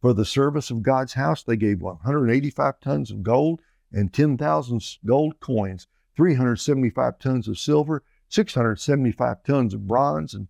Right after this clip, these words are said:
four thousand tons of iron. Whoever had precious stones gave them to the treasury of the Lord's house under the care of Jehiel the Gershonite.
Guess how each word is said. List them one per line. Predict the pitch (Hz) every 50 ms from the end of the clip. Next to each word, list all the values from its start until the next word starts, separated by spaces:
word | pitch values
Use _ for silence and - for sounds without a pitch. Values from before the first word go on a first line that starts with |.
| _
four | - 190 185 143
thousand | - - 139 135 131 123 - 113 104 -
tons | - 135 143 139 120 113
of | 107 101
iron. | 110 110 110 107 101 90 _ _ _ _ _ -
Whoever | 120 120 127 147 165 165 147 127
had | 117 120 110 - -
precious | - 151 156 - - 143 120
stones | - - 156 170 165 135 -
gave | - 131 139 147 147 127
them | 131 113 104
to | 98 -
the | 90 - -
treasury | - - - 151 151 156 127 123 139 120
of | 101
the | 92 95
Lord's | 101 107 127 139 139 110 -
house | 120 127 139 135 123 - _ _ _ _ _ _ -
under | - 139 143 135 113
the | 95 98
care | - - - 147 151 139
of | 127 104
Jehiel | - 104 92 - - - 143 156 165 156 147
the | 120 113
Gershonite. | 98 98 117 113 101 - - 104 101 87 82 90